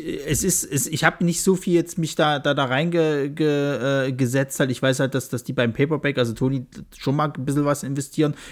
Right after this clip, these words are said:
Es gibt auch öfters mal so Angebote, wo du halt tatsächlich irgendwie eine gute Karte kriegst und gleichzeitig irgendwie noch diese Währung und hast nicht gesehen, für vielleicht so fünf Euro rumgerechnet. Kann man mal mitmachen. Ich hab's aber noch nie gemacht. Ich hab ja noch nie für so ein Free-to-Play, äh, Spiel irgendwie mal Geld ausgegeben, weil, ähm,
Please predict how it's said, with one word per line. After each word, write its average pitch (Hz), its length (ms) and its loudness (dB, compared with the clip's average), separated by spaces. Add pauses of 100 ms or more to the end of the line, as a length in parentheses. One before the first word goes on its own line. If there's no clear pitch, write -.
Es 117 140 -2
gibt - 200 2
auch 123 100 0
öfters 131 280 0
mal 143 100 4
so 123 120 2
Angebote, 151 640 2
wo 139 80 2
du 135 120 4
halt 131 180 2
tatsächlich 127 420 -2
irgendwie 123 260 0
eine 123 100 0
gute 123 220 0
Karte 139 300 0
kriegst - 240 -4
und 123 80 -2
gleichzeitig 127 400 0
irgendwie 117 220 -2
noch 120 100 0
diese 113 260 -2
Währung 131 380 2
und 117 120 2
hast 131 200 -2
nicht 156 140 -6
gesehen, 151 280 0 (300)
für 123 280 2
vielleicht 123 300 -2
so 113 80 -2
fünf 120 260 0
Euro 143 300 2
rumgerechnet. 135 720 0 (300)
Kann 127 200 2
man 135 100 4
mal 120 100 4
mitmachen. 139 560 0 (640)
Ich - 200 0
hab's 151 220 2
aber 131 200 4
noch 120 140 2
nie 135 180 2
gemacht. 110 240 2
Ich 110 100 -6
hab 131 100 2
ja 131 40 6
noch 120 140 4
nie 135 140 0
für 143 120 2
so 123 100 2
ein 120 100 2
Free-to-Play, 131 640 0
äh, 120 280 0
Spiel - 240 -2
irgendwie 120 380 0
mal 120 120 4
Geld 117 280 2
ausgegeben, 113 760 0
weil, 110 420 2
ähm, 110 280 0